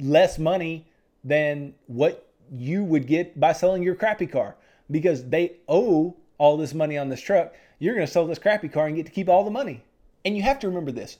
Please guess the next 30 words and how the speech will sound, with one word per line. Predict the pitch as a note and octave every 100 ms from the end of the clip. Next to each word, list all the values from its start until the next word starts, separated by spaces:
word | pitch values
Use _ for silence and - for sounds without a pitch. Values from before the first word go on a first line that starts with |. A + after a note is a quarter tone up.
| _
short | - - A#3+ D4 -
term, | - F#3 A#2 G#2+ - _ -
driving | A#2+ C#3 D3+ G3 G#3+ G#3+ F#3+ D3
what | E3 G#3+ - _ _ -
you | C#3
don't | C#3+ D3 D#3
really | D#3+ D#3+ D3
wanna | D3
be | D3 C3+
driving | C3 A2+ G2+ F#2+ - _ _ _ -
can | E3+
turn | D#3 F#3
into | F3 D3+
long | C3 C#3 F3+ G#3+
term | D#3+ C#3+ B2+ A#2
driving | D#3 D3+ D3+ C3
whatever | A#2+ A#2+ B2 C3+ C3+
the | A#2+
heck | B2 A#2 B2+
you | A#2+
wanna | A#2 A2+
drive. | A2+ F#2+ - - _ _ _ _ - -
Because | A3+ B3+
when | A3+ A#3+
you | F#3+
do | C#3+ A#3
have | C4 G#3+ F#3+
these | E3+
car | - E3 F3
payments, | D3 A#2 A#2+ -